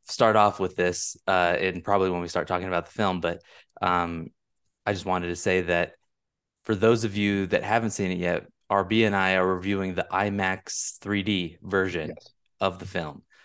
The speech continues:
Speaker 1: So that we, we, we can't speak to the other versions of the film, but we will speak more to the imax three D version in our review. So, uh, that's the one we'll be reviewing. So we want to be specific.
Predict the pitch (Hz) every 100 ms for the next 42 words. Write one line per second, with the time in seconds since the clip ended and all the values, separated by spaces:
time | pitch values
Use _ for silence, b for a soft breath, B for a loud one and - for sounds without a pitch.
0 | b - 90 87 95 98 - - _ 104
1 | 110 104 120 110 110 123 135 - - -
2 | 123 - - 110 104 - 110 123 113 101
3 | 104 110 107 98 95 98 95 80 78 -
4 | b b b 107 101 107 117 113 127 110
5 | 113 107 104 - 95 90 90 58 90 -
6 | 95 95 90 - - 92 90 90 87 85
7 | 87 82 82 82 82 80 80 80 _ b
8 | b b - - 85 82 - 87 80 -
9 | 95 _ - _ _ _ _ - 117 110
10 | - 104 101 92 90 90 87 85 76 78
11 | 82 85 85 82 - 85 - -